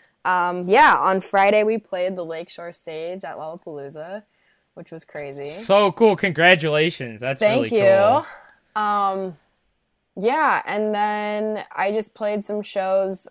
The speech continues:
Speaker 1: last weekend on the East Coast. We played, um, in West Virginia and in Pennsylvania, and now I'm kinda taking a break for a little bit before I head off for my tour with Jordy in the fall.
Speaker 2: Oh, awesome.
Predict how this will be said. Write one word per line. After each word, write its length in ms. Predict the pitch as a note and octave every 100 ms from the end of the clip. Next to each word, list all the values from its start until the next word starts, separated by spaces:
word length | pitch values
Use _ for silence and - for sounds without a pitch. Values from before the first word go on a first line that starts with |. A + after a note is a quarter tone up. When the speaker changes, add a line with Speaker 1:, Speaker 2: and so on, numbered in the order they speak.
| -
Speaker 1:
last 340 | F3 F3 -
weekend 480 | F#3+ F3+ E3+ E3 E3
on 240 | D#3+ E3
the 200 | E3 E3+
East 160 | F3 -
Coast. 460 | E3 D#3+ E3 - -
We 120 | E3+
played, 400 | - E3 E3 D#3
um, 440 | - D#3 D#3 D#3 D#3+ _ _ _ _
in 160 | F3+ F3
West 280 | E3+ E3
Virginia 600 | F#3 E3+ E3 E3 D#3+ D#3+ -
and 340 | E3 D#3+ D#3+
in 120 | D#3+ D#3+
Pennsylvania, 760 | E3+ E3 D#3 D3+ D#3 F#3 G#3+ -
and 320 | E3 E3 E3 E3+
now 180 | E3+
I'm 100 | F3
kinda 220 | F#3 F3+ F3
taking 320 | F3 E3+ E3+
a 40 |
break 280 | D#3+ D#3 -
for 100 | E3
a 60 | D#3+
little 200 | D#3 D#3
bit 200 | D3+ D3
before 300 | C#3 D#3 D3+
I 40 |
head 200 | D3+ D3
off 240 | D3 D3+ _ _ _ _ _ _ _
for 580 | E3 D#3+ D3+ D3+ D#3 _ -
my 120 | E3
tour 200 | - E3
with 140 | E3+
Jordy 260 | G#3+ A#3+ G3+
in 80 | D#3
the 80 |
fall. 320 | D#3+ C#3 C#3+ _ _ _ -
Speaker 2:
Oh, 60 |
awesome. 1120 | G3 G#3 F3 C#3 B2+ D#3+ F3+ - C#3 A2+ G#2